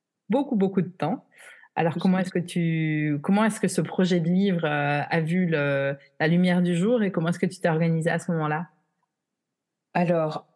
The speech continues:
Speaker 2: alors c'est, c'est rigolo, c'est que je suis quelqu'un qui dit beaucoup oui aux choses. Je suis, enfin, c'est marrant, on dirait que j'ai, j'ai zéro plan, mais, euh, j'ai été contactée par une maison d'édition en me disant, euh, une maison d'édition, une jeune maison d'édition, pour faire le livre que j'avais envie de faire.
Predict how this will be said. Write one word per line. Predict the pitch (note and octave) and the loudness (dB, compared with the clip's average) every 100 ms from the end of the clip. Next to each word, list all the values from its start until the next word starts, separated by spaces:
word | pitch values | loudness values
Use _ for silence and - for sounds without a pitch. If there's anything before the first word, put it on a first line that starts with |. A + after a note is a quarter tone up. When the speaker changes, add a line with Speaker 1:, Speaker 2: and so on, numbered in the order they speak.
| - | -4
Speaker 2:
alors | E3+ | -4
c'est, | - | -4
c'est | - G#3+ | -2 0
rigolo, | G#3 G#3 A3 C#4 | 2 2 2 0
c'est | - G#3 | 0 0
que | F#3+ F3 | 2 0
je | |
suis | E3+ G#3 | 0 0
quelqu'un | G3+ G3 B3+ | 0 0 0
qui | A#3 | 0
dit | F3 | 0
beaucoup | F3 G#3+ A3 F#3+ | 0 2 2 4
oui | G3 G3+ - - | 0 -2 -10 -6
aux | |
choses. | E3+ - D#3+ E3 _ _ _ _ | -2 -2 -2 -6 _ _ _ _
Je | - | -10
suis, | - - | -10 -2
enfin, | F3+ - - | -2 -2 -6
c'est | - | 0
marrant, | G#3+ G#3 C#4 | 0 2 0
on | |
dirait | G3 A3 | 0 -2
que | G3+ | 0
j'ai, | F3+ D3+ | -2 0
j'ai | E3+ | 0
zéro | E3 E3+ G#3 | 0 0 0
plan, | G3+ F3+ F3 B3 - - G3 | -2 -2 -2 -4 -10 -14 -8
mais, | - F3 E3+ | -2 0 0
euh, | D#3+ D#3+ - _ _ _ | 0 -4 -8 _ _ _
j'ai | D#3+ F#3 | -2 0
été | G3+ | 0
contactée | A3 A3 F#3+ - B3+ | 0 0 -2 -2 -2
par | F#3 | 0
une | E3+ | 0
maison | D#3+ F#3 | 2 2
d'édition | A3+ E3 E3 - G3 B3 - - _ _ | 2 0 -4 -2 -2 -2 -12 -20 _ _
en | E3 | 0
me | E3+ | 0
disant, | D#3+ D#3 E3+ G3+ | 0 -2 0 2
euh, | F#3 D3 C#3 C#3 - - - - | 2 0 -2 -4 -6 -8 -10 -6
une | - | 0
maison | E3+ E3 | 0 2
d'édition, | F#3 D#3+ D#3+ F#3+ | 0 -2 -2 0
une | F3 | 2
jeune | F3 A#3 | 2 2
maison | A3+ | 2
d'édition, | G3 E3 E3+ - G#3+ B3+ - - _ | 2 0 -6 -2 -2 -2 -10 -20 _
pour | - F#3+ | -2 0
faire | A#3+ A#3+ | 0 2
le | G3 | 2
livre | F3+ F#3 G#3 | 2 0 0
que | - | -2
j'avais | F3 E3 | 0 0
envie | D#3+ | -2
de | D3 | -4
faire. | D3 D3 | -8 -8